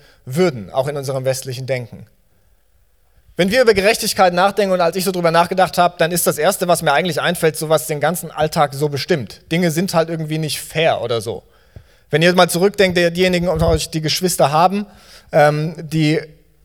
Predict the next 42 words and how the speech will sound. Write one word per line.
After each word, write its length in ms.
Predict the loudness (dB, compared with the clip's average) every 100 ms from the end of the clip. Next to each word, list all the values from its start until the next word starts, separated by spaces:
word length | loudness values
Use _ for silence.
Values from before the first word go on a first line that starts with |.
| 2
aufgewachsen 560 | 2 4 6 6 4 2
sind 260 | 2 0
unter 300 | -2 0 2 2
Geschwistern, 520 | 2 0 0 2 4
da 100 | 2 0 -12 -2
gibt's 280 | -2 -2 -4
Ungerechtigkeiten, 1080 | 2 4 4 2 -2 0 4 4 0 -8 -10 -20 -4
äh, 200 | 4 4 4
wo 100 | 4
man 180 | 4 2
die 100 | 0
Faust 360 | 2 2 2
hebt 220 | 0 0
und 80 | 0
sagt, 260 | 2 2 2
„Nein, 480 | 4 6 4 0 -4
das 180 | 0 0
ist 240 | 0 -6 -8 _ -6
nicht 240 | 0 0 2
gerecht, 360 | 4 4 2
das 120 | 0 0
ist 120 | 0
nicht 160 | 0
fair. 300 | 2 4 4
Warum 240 | 4 4 2
kriegt 180 | -2 0
mein 180 | 0 2
Bruder 260 | 4 4
das 300 | 6 2 0
und 160 | -6 -4
ich 180 | -4 -2
nicht? 360 | -4 -4 -12 _ _ _ _ _ _ _ _ _
Warum 240 | 4 4 4
wurde 160 | 4
ich 200 | 2 0
schon 200 | 2 2
wieder 160 | 4 4
bestraft 540 | 2 2 2 2 0
und 100 | -4
mein 160 | -2 0
Bruder 240 | 2 2
nicht? 380 | 4 0 -4 -14